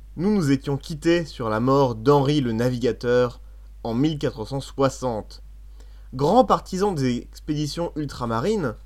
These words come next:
il quitte ce monde après que le Portugal ait établi une tête de pont très ferme au Maroc et commencé à organiser le commerce vers l'Afrique occidentale. Cette fois,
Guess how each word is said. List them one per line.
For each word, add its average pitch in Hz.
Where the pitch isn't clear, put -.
il 160
quitte 220
ce -
monde 165
après 196
que 151
le 120
Portugal 185
ait -
établi 156
une 131
tête 170
de 151
pont 147
très 240
ferme 196
au 143
Maroc 123
et 135
commencé 180
à 131
organiser 139
le 143
commerce 139
vers 104
l'Afrique 120
occidentale. 123
Cette 139
fois, -